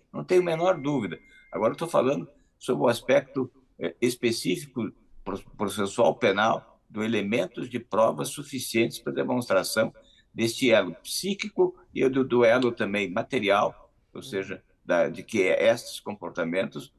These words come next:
levaram, né, à produção dessas ações, desses atos. Precisa ter conhecimento dos objetos específicos que estão nessas ações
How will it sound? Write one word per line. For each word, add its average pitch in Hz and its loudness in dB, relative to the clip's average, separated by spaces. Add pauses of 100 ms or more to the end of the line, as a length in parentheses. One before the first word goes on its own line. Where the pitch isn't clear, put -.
(120)
levaram, 101 2 (340)
né, - -16 (280)
à 85 -10
produção 104 -2 (400)
dessas 92 0
ações, 110 -4
desses 90 -6
atos. - -2 (260)
Precisa 123 -2
ter 113 -4
conhecimento 104 -2
dos 95 -10
objetos 98 -2
específicos 90 -6
que - -20
estão - -4
nessas 85 -2 (540)
ações 90 -2